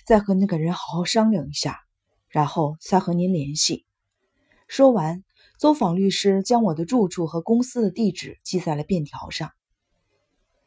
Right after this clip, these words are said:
我和邹访律师的第一次见面就这样结束了。虽然弄清了一些事，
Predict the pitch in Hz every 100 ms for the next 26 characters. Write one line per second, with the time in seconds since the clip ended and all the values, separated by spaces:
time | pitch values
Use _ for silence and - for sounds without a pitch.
0 | _ _ 220 214 233 247 294 285 202 170
1 | 202 196 214 190 208 208 220 202 165 170
2 | 170 156 135 _ _ - 233 208 160 143
3 | 143 139 - 165 - _ _ _ _ _
4 | _ _ _ _ _ _ _ - 294 294
5 | 302 262 214 247 220 185 214 220 - 185